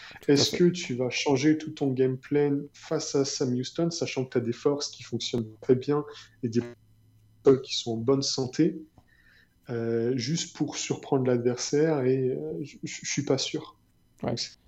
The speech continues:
Speaker 2: effectivement, dans l'optique du match, il faut pas nécessairement s'attendre à voir cette, cette attaque au sol, au, au, dans les airs se, se déployer du côté de, des Jackrabbits. Et c'est aussi peut-être en ce sens que Sam Houston va avoir, euh, un avantage. Il y aura peut-être plus de visibilité à ce niveau, au niveau de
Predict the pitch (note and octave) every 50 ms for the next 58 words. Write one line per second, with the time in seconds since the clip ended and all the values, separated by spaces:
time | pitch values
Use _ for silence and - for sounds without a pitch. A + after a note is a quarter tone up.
0 | _ - - - C3 B2+ - - - C3+ C3+ C#3+ D#3 D#3+ D#3+ D#3 C#3 B2 D3+ C3+
1 | C3+ C3 C3+ C3 - - - D3+ C3 A#2+ A#2+ B2+ C#3+ D#3 E3+ D#3+ - - - B2
2 | - - - - B2+ A2 - C3 C3 C3 B2 - - C3 - - C3+ B2 A#2+ C3
3 | C#3+ C#3 C#3 - - C3+ B2 - - D3 C#3+ D3+ D#3 C#3+ B2+ - - - - -
4 | _ _ - - - B2+ A#2 A#2 B2+ C3 - - - B2+ A#2 - - A#2+ A2+ -
5 | - - A#2 - - A#2+ A#2 - A#2 - - - A#2+ - - - C#3 C3 C3 C3
6 | E3+ F3 C#3+ C#3+ D#3+ D#3 D3 D#3 - - D3 B2+ B2+ B2 B2 A#2+ A#2 A#2 B2+ C3+
7 | C3+ - - - B2 A#2+ - - B2 A2+ A#2+ A#2+ - - B2+ B2+ B2+ B2 B2 -
8 | - - - B2+ A#2 A2+ A#2+ B2+ - - B2 A#2 A#2+ B2+ A#2 - - A#2+ A2+ C#3
9 | F3 F3 - - - - - - - - - _ _ _ - C3 A#2+ - - -
10 | C3 B2 - - D3+ C#3 - D3 C#3+ - - C3 B2 - C3 B2 - - D3+ D3
11 | C#3+ - - - C3+ - - B2+ A#2 A#2 A#2 A2+ - - C3+ C3 B2 A#2 A2+ A2+
12 | A2 G#2+ B2 B2+ A#2+ - A#2 A2 - - - - - - - - B2 A#2+ A#2+ A#2
13 | A#2 A#2+ A2+ - C#3+ C#3+ C#3 B2 A2+ A2+ A2 A#2 A#2 - - A#2 - - - C#3+
14 | C#3 A#2+ B2 B2 A2 A2 A2 G#2+ A2+ G#2+ A2 A2 A2 A2 - - C3+ B2 A#2 -
15 | - - A#2 A2+ D#3+ D3+ B2+ A2+ A2+ A2 A#2+ B2